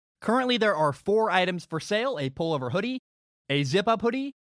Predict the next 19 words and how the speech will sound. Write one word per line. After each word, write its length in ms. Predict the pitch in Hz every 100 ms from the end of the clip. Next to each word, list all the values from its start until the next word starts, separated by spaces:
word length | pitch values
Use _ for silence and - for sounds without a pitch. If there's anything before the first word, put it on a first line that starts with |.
| _ -
a 120 | 151
performance 580 | 151 170 185 196 190 -
t-shirt, 480 | 233 247 - 254 -
and 160 | 151
a 120 | 151 139
premium 520 | - 214 220 226 190
cotton 400 | - 196 185 156
t-shirt. 500 | 151 135 170 202 - _ _ _ _ _ -
All 220 | 170 240
four 280 | - 226 214
are 200 | 156 151
for 160 | 160
sale 420 | 147 - 226 233 202
at 120 | 143
a 80 | 139
reduced 420 | 135 131 175 180
price 320 | - 165 202
right 240 | 139 147 -
now. 420 | 143 143 180 262